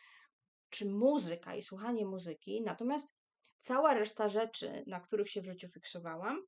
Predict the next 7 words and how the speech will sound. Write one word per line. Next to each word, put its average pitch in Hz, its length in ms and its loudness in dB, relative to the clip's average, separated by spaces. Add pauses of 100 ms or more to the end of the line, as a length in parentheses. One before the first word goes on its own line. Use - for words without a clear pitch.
(160)
to 247 100 -4
były 415 180 8
właśnie 359 240 -4
takie 320 220 -2
projekciki. - 920 -4 (400)
Jak 220 180 -2
miałam 311 460 4